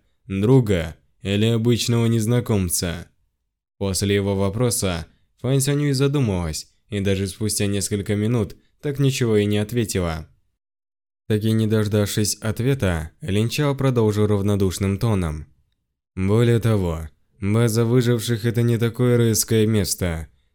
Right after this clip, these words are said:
каким может показаться на первый взгляд. Там много мужчин, а женщины – исчезающий вид, который также должен вносить вклад в развитие базы, швея, уборщицы и так далее.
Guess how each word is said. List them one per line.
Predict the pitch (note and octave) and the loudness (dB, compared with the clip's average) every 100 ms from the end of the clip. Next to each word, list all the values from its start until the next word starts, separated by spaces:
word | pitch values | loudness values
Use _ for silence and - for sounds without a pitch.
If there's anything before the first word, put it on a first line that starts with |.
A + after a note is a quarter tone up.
| _ | _
каким | G#2+ F#2+ G#2+ | -6 -2 0
может | G#2 G2 F#2+ | 2 0 -2
показаться | G#2+ G2+ G#2+ A2 A#2 - | -4 0 0 2 0 0
на | A2+ A2 | 0 0
первый | G#2 F#2 F#2+ | 0 2 2
взгляд. | G2 G2 G2+ F#2+ D2+ - _ _ _ _ _ - | 0 0 0 0 -2 -10 _ _ _ _ _ -2
Там | B2+ B2 | 0 2
много | A#2+ A2+ | 2 2
мужчин, | A2+ A#2 G#2+ B2+ A#2+ F2 D2+ _ _ _ | 2 0 0 2 2 0 -6 _ _ _
а | G2+ G2+ | 0 0
женщины – | F#2+ G#2+ G2+ G#2 G2+ | 2 2 2 0 0
исчезающий | G2+ G#2 G2+ G#2 G#2 F#2 A#2+ A#2+ | 0 -2 0 2 2 0 0 0
вид, | F#2+ E2 - _ _ _ _ | 0 -4 -8 _ _ _ _
который | - F#2+ G#2+ A2 | -6 0 2 2
также | - A#2 G#2+ A2+ | 2 0 0 0
должен | A2 A2+ A2 A2+ | 2 2 2 0
вносить | G#2 A2+ G#2+ G#2+ - | 0 0 0 -2 -4
вклад | - G#2+ G2+ | -2 0 2
в | |
развитие | G#2 G2 G2+ F#2+ G#2 G#2 | 0 2 0 2 2 2
базы, | A2+ G2+ F2 F2+ D#2 D2+ _ _ | 2 2 0 -4 -4 -10 _ _
швея, | - - G#2+ A2 A2 G2+ F2+ | -18 -2 2 4 4 2 0
уборщицы | F#2 G2+ A2 F2+ F#2 F#2+ G#2+ | -2 0 0 0 -2 -2 0
и | G#2 | 2
так | G#2+ G#2 | 2 2
далее. | A2 G2+ F2+ E2 D2+ | 2 2 0 -4 -8